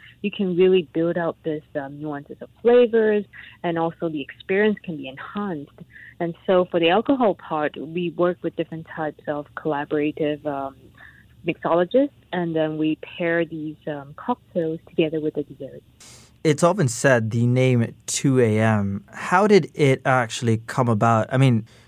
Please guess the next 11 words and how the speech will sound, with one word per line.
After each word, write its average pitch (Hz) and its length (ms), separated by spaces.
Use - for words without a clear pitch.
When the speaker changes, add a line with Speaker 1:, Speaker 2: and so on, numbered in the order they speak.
Speaker 2:
from 117 280
what 147 200
I'm 143 240
picking 131 380
up, 117 180
it's 107 180
probably 113 460
like 113 160
a 110 60
midnight 113 560
craving. 143 500